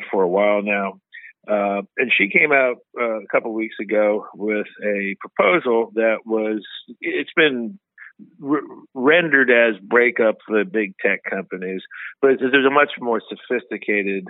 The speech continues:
uh, idea than that. It's actually, that's, it's, it's what I'm talking about. It's make these corporations neutral by applying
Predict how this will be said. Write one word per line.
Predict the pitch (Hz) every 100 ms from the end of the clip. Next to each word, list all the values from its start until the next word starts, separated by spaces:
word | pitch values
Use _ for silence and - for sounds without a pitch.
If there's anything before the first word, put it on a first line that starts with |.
| -
uh, | 110 95 92 90 90 -
idea | 90 117 127
than | 113 98
that. | 95 95
It's | 98 -
actually, | 101 95 101 101 _ -
that's, | 139 - _
it's, | 117 -
it's | 131 135
what | 151
I'm | 139
talking | 127 135 117
about. | 98
It's | 95 -
make | 110 131 156 -
these | 107 123 120 113
corporations | - 110 101 107 107 107 101 -
neutral | 113 113 - 101
by | 98
applying | 101 - 113 110 110 110